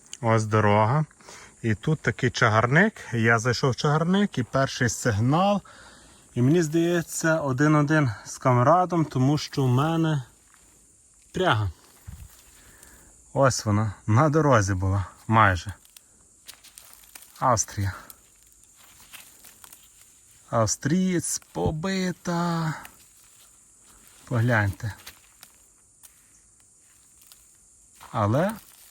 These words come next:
ще вирівняється. Ворота є, вилочки немає. Зараз я її почищу і вам краще покажу.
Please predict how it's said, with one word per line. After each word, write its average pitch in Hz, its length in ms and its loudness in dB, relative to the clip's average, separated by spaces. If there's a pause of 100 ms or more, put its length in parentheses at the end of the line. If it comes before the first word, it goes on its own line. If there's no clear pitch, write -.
(160)
ще - 280 -6
вирівняється. 98 760 -2 (760)
Ворота 123 440 0
є, 123 340 -2 (320)
вилочки 120 500 0
немає. 104 520 2 (1000)
Зараз 110 400 0
я 113 60 2
її 107 160 2
почищу 143 840 -2 (320)
і 113 120 -2
вам 120 180 2
краще 113 380 -2
покажу. 95 560 -2